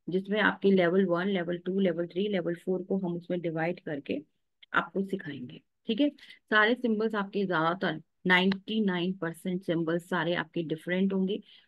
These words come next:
जो आपने आप रेकी में सीखा है या और भी कोई modalities के अंदर सीखे होंगे, उससे काफी हट कर है। करुणा रेकी के इसके अंदर चार सिंबल्स करुणा रेकी के इसके अंदर included हैं, बाकी आपके जितने भी सिंबल्स हैं सारे, अ, अलग सिंबल्स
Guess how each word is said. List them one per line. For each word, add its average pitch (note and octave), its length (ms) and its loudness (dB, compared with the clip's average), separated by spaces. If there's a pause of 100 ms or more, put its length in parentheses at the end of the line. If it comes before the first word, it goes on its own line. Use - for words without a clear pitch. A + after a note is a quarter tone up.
जो F#3+ 120 4
आपने F#3 260 0
आप F#3+ 220 -2
रेकी D#3 320 -2
में F#3 140 2
सीखा F3 360 -4
है F3 240 -4
या E3+ 100 -2
और D#3+ 240 -2
भी F#3 120 0
कोई F#3 120 0
modalities E3+ 640 -2
के - 120 -8
अंदर E3+ 220 -6 (760)
सीखे G3+ 320 2
होंगे, G#3 240 4
उससे G3 340 -2
काफी F#3+ 340 -2 (120)
हट D3 160 -6
कर D#3 200 -10
है। - 60 -16 (680)
करुणा G#3+ 320 8
रेकी B3+ 320 4
के B3+ 100 -2
इसके A3+ 260 2
अंदर A3 260 0
चार F#3 300 0
सिंबल्स F#3+ 420 2
करुणा E3+ 280 -2
रेकी E3+ 280 -4
के F#3 120 -4
इसके E3+ 240 -4
अंदर F3 240 -2
included E3 600 0
हैं, F#3 200 -4 (360)
बाकी F#3 300 0
आपके G3 320 0
जितने F3+ 440 0
भी G3 120 0
सिंबल्स E3+ 400 -4
हैं G3 80 -2
सारे, F#3+ 400 -2 (600)
अ, D3+ 340 -6
अलग F#3 240 4
सिंबल्स D3 480 -8